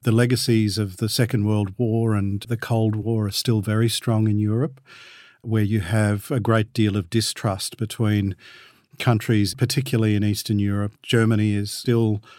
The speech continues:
looked upon askance, I think, by many countries in Europe, and yet they make those relationships work.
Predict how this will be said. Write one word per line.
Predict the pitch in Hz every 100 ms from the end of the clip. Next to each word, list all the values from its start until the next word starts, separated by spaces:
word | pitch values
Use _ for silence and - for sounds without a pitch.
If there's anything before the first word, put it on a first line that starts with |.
| - -
looked | 117 -
upon | 120 117 104
askance, | 98 - 110 107 110 -
I | 104
think, | - 107 101
by | 113 107
many | 101 107
countries | 107 107 107 - 101 101
in | 104
Europe, | 104 107 110
and | 110
yet | 113 -
they | 113
make | 107 110 107
those | 107 104 107
relationships | 101 101 104 104 101 104 - -
work. | 107 135 156